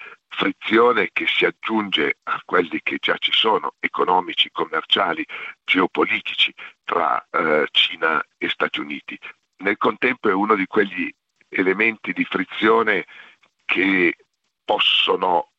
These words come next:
dimenticarsi in fretta, perché la Cina protesta perché il suo pallone è stato abbattuto, ma sa benissimo che il suo pallone non doveva essere lì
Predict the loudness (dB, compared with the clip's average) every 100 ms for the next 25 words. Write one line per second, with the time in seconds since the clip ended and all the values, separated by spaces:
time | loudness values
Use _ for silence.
0 | _ _ -4 -2 -2 -4 -2 -2 0 -4
1 | -2 0 -2 -2 -6 -4 -6 -2 0 0
2 | -4 -18 -20 -12 -8 -2 0 0 -2 -4
3 | -2 -2 0 -2 -2 -6 -4 0 0 -2
4 | _ _ _ -10 0 0 2 0 2 2
5 | 0 -2 -4 -2 -2 -2 -4 -2 -4 0
6 | 2 2 2 -4 0 -2 -2 -4 -2 -2
7 | -2 -8 -6 -6 -6 -4 -2 0 0 -2
8 | -6 -4 -2 0 0 -2 -2 -2 0 0
9 | 0